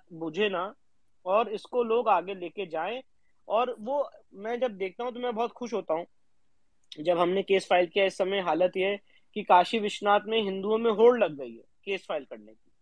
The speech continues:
और लोग कह रहे हैं, "हमने भी केस फाइल किया, हमने भी केस फाइल किया", खूब सारे संगठन आ रहे हैं। ये मेरे लिए बहुत बड़ी success है। मैं एक दिन बात कर रहा था एक, अ, lawyer से, तो मतलब on a lighter side आप लोग से थोड़ा share कर सकता हूँ। तो वो कहता है, "यार,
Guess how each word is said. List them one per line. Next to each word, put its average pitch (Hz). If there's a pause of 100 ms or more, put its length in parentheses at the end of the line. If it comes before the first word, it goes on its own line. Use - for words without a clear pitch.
(880)
और 190
लोग 214
कह 214
रहे 220
हैं, 208
"हमने 220
भी 214
केस 202
फाइल 196
किया, 202
हमने 214
भी 214
केस 208
फाइल 208
किया", 208
खूब 202
सारे 208
संगठन 214
आ 185
रहे 143
हैं। 123 (300)
ये 233
मेरे 262
लिए 269
बहुत 254
बड़ी 277
success 285
है। - (680)
मैं 190
एक 196
दिन 226
बात 202
कर 214
रहा 208
था 220
एक, 214
अ, 185
lawyer 170
से, 180 (720)
तो 214
मतलब 214
on 208
a 220
lighter 196
side 202
आप 185
लोग 190
से 202
थोड़ा 185
share 180
कर 175
सकता 165
हूँ। 208
तो 233
वो 233
कहता 220
है, 240
"यार, 247